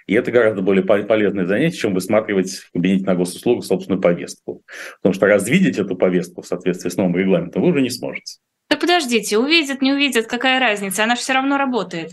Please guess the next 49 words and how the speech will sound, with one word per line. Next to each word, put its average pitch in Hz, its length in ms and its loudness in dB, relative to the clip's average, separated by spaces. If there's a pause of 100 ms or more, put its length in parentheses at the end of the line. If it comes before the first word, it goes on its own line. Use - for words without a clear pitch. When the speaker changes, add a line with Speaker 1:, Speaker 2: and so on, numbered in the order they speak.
(340)
Speaker 1:
Вот - 140 -2
я 143 80 6
говорю, 90 160 0
вот 90 120 -4
просто 107 220 -2
не 131 60 4
нужно, 104 340 0
да, 87 200 0
да, 76 120 -4
ну, 202 220 0
нужно 170 300 0
как-то - 280 -2
вот 104 160 -6
у-, 92 320 -2
минимизировать, 98 1040 0
э, 71 220 -4 (500)
м, 85 160 -2
об-, 87 340 -2 (140)
общение 123 380 2
с 98 40 0
государством 113 540 0
во 98 60 0
всех 110 260 -4
его, 101 240 0
м, 95 320 -2
формах 98 320 -2
и 95 40 -4
проявлениях. 95 640 -2 (420)
Нужно 127 360 2
понять, 131 200 2
что 117 120 -4
государство 120 420 0
тебе 113 140 -2
не 117 80 -2
друг. - 400 -6 (800)
И, 95 440 0
э, 92 300 0
будущее 123 420 2
России 117 240 2
в - 60 -6
сетевых 104 420 0
коммуникациях, 92 760 -2
и-, 90 360 0
избавленных 95 420 2
от 95 100 -2
посредничества 92 520 0
этого 87 200 -2
типа 90 220 -4
государств. - 480 -8